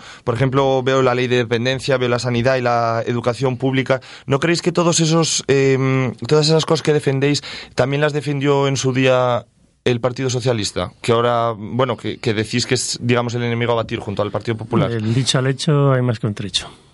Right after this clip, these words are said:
Speaker 2: Es decir, nosotros, mm, lo que decimos lo hacemos. Mm, parece que otros partidos no siempre lo han hecho.
Speaker 1: Bueno, pero por ejemplo la ley de dependencia, que ahora, eh, está reventada por todos los lados,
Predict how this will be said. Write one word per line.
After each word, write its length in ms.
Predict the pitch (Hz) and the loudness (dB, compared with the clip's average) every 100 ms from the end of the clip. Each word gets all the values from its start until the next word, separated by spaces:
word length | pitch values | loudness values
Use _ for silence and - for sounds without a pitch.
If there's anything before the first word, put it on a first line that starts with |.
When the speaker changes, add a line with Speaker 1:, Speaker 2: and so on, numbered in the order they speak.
| _ - - - - - _ | _ -20 -20 -18 -18 -20 _
Speaker 2:
Es 120 | 143 | -2
decir, 360 | 117 110 104 95 | 0 0 -4 -2
nosotros, 600 | 110 107 110 131 123 - _ 262 | 0 0 0 0 -2 -8 _ -4
mm, 220 | 170 131 | 0 2
lo 120 | 113 | 2
que 80 | 113 | 0
decimos 240 | 104 135 | 0 0
lo 80 | 131 | 0
hacemos. 460 | 98 107 92 - - _ _ _ _ _ _ _ _ - | -2 -6 -10 -14 -20 _ _ _ _ _ _ _ _ -10
Mm, 600 | 151 104 104 104 101 101 92 | -6 -4 -2 -2 -2 -2 -4
parece 400 | 107 104 - 113 | -2 -2 -4 -6
que 200 | 117 107 | -2 -2
otros 220 | 110 - | -2 -2
partidos 640 | 117 101 110 113 117 113 | -4 -2 -2 0 0 0
no 100 | 110 | -2
siempre 240 | 107 104 107 | 0 -2 -2
lo 80 | |
han 80 | 98 | -4
hecho. 220 | 92 - - - | -4 -6 -8 -10
Speaker 1:
Bueno, 160 | - 123 | -2 0
pero 140 | 113 | 0
por 120 | 110 117 | -2 0
ejemplo 260 | 123 127 | 0 2
la 100 | 131 | 2
ley 120 | 131 | 0
de 80 | 123 | -4
dependencia, 640 | 127 127 127 127 127 135 - | -4 -4 -2 -2 0 0 2
que 80 | 123 | 0
ahora, 260 | 120 127 - | 2 0 -4
eh, 720 | - 120 117 113 110 107 92 | -2 0 2 2 0 0 -2
está 240 | - 110 123 | -4 -2 0
reventada 440 | 120 120 113 123 117 | 0 -2 0 0 0
por 140 | 120 | -2
todos 140 | 117 | 0
los 140 | 120 117 | 0 2
lados, 280 | 123 127 | 2 0